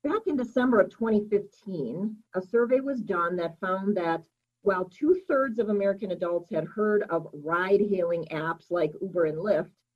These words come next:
just fifteen percent of the population had ever used one, particularly if you were part of the aging population. I'm guessing that's due in large part to the fact that many elderly people didn't have cell phones.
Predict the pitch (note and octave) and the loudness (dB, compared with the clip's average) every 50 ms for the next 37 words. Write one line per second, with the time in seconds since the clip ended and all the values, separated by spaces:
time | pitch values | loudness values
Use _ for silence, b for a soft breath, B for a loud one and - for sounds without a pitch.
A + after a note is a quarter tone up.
0 | _ _ _ _ _ _ _ - G#3+ G#3+ G#3 G#3+ - D4+ D4+ D4 _ - D#4+ D4 | _ _ _ _ _ _ _ -2 -2 -2 -2 -2 -2 -4 -4 -4 _ -6 -4 -4
1 | C#4+ D4 C#4+ - B3+ - - A#3 G#3 G3+ F#3 F3+ F3+ F#3+ F#3 E3+ F3+ - F3 E3+ | -2 -4 -4 -4 -6 -6 -4 -2 -2 0 0 -2 -2 -4 -6 -6 -4 -2 0 2
2 | E3+ E3 E3 E3 E3 - F#3 F#3+ G3 A3 G#3 D#3+ E3+ E3 F3 D#3 G3 F#3+ G3 A3 | 2 2 2 0 -4 -4 -2 -2 -2 -4 -4 -4 -2 -2 -2 -2 -2 -4 -2 -2
3 | C#4 D#4 - - D#3 C3+ - - - - _ _ _ _ _ _ - A3 - - | -4 -4 -6 -6 -8 -8 -8 -10 -16 -20 _ _ _ _ _ _ -10 -10 -8 -4
4 | D#4+ F#4 F#4 - D4 A3+ G3 F#3+ F3+ F3+ F3+ F3+ F3 F3 F3 F#3 F3+ F3 E3+ E3+ | -6 -6 -4 0 2 2 4 4 4 4 4 4 4 2 2 0 0 0 0 -2
5 | - F#3+ F3+ F3 - E3 E3 E3+ E3+ F3+ E3 D3+ C#3+ C3+ - - A2+ G2+ - - | 0 0 0 0 0 0 0 0 0 0 -2 -2 -8 -12 -10 -12 -14 -12 -12 -12
6 | F2+ F#2 - - - - - - - _ _ _ _ _ _ _ _ - F#3 G3 | -10 -10 -10 -12 -14 -18 -20 -20 -20 _ _ _ _ _ _ _ _ -6 -2 -2
7 | G3 F#3 G3+ G3+ G3+ G3+ - G3+ G3 F#3+ F#3 F#3 E3+ - F3 E3+ E3 E3 E3 _ | 2 2 2 0 0 0 -2 -2 -2 0 -2 -2 -2 0 0 0 0 -2 -4 _
8 | _ _ - - - - - - - - D#3+ D#3+ G3+ G#3+ G3+ F#3 F3+ F3+ F3 F3+ | _ _ -20 -20 -20 -20 -20 -20 -20 -20 -12 -6 -4 0 0 0 0 2 0 -2
9 | F3+ E3+ - - - F3+ E3+ E3 - E3 D#3+ E3 E3+ E3 E3 E3 D#3+ D3 E3 E3 | -2 -2 -4 -4 -2 -2 -2 -2 -4 -10 -8 -6 -4 -6 -4 -2 -4 -4 -2 -4
10 | E3 E3 E3 - - D#3 D#3+ D#3+ E3 D#3 D3+ D#3+ D#3 D#3 E3+ D#3 E3 E3 D#3+ D#3 | -4 -4 -4 -4 -2 -2 0 0 0 -2 -2 -4 -6 -6 -8 -4 -2 -2 0 -2
11 | E3 D#3+ E3 D#3+ D#3+ D#3+ - F#3+ A#3+ C#4+ - - - - _ _ | -4 -6 -6 -10 -10 -12 -10 -8 -8 -8 -8 -10 -18 -20 _ _